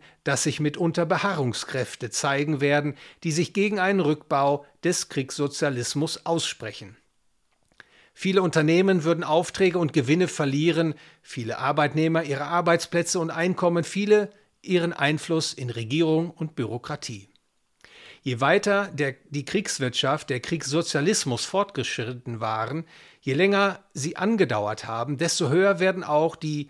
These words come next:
volkswirtschaftlichen Kosten ausfallen, sie zu beenden und zu normalen Verhältnissen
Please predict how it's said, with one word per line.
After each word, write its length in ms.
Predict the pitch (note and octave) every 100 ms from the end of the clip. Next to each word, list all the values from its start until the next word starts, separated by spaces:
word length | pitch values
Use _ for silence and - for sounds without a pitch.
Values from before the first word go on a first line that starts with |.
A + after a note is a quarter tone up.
| _ _
volkswirtschaftlichen 1040 | - G3+ G#3+ - G3 F#3+ E3+ - F3+ G3+
Kosten 420 | - C3 - -
ausfallen, 600 | A#2 B2+ - C#3+ C3 C3 C3 - - _ -
sie 200 | B2+ A#2
zu 200 | - C3
beenden 460 | E3 F3 F3 F3+
und 220 | F#3+ F#3+
zu 180 | - G#3+
normalen 600 | G3+ F#3+ C#3 A#2 B2+ D#3+
Verhältnissen 800 | - E3 C3 A#2+ C#3 B2+ - D3